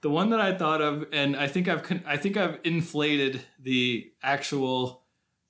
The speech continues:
running level of this specific gag, and I don't even know if you can call it a gag,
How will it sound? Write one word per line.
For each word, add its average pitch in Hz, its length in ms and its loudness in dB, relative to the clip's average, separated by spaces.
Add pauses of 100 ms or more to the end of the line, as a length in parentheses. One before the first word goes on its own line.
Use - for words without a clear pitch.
(120)
running 143 800 0
level 123 580 -2
of 120 160 -10
this 120 240 -2
specific 147 920 -2
gag, 120 400 0
and 123 120 -4
I 127 80 -2
don't 151 140 0
even 151 160 0
know 139 100 0
if 147 160 -6
you 165 60 -4
can 165 80 0
call 143 300 0
it 135 60 0
a - 20 -4
gag, 120 520 -6